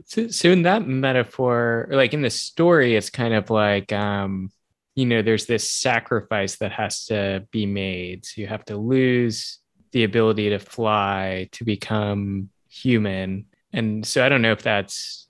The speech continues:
something that's coming, like, do we learn, did Zero Two have to make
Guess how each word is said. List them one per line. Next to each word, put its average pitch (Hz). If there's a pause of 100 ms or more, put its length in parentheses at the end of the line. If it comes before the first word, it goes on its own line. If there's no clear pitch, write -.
something 117
that's 101
coming, 107 (160)
like, 107 (240)
do 147
we 135
learn, 123
did 113
Zero 120
Two 123
have 110
to -
make 110